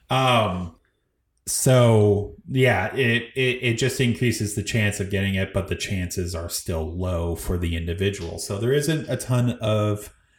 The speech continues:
um, you know, incentive to get vaccinated,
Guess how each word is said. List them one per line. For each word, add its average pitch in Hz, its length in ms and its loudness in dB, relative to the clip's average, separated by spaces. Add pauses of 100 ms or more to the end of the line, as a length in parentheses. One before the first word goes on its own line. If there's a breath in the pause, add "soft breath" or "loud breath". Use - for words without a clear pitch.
(400)
um, 92 600 -2 (260)
you 113 140 -2
know, 101 60 0
incentive 104 720 -4
to 87 240 -6
get 87 500 -8
vaccinated, 92 720 -2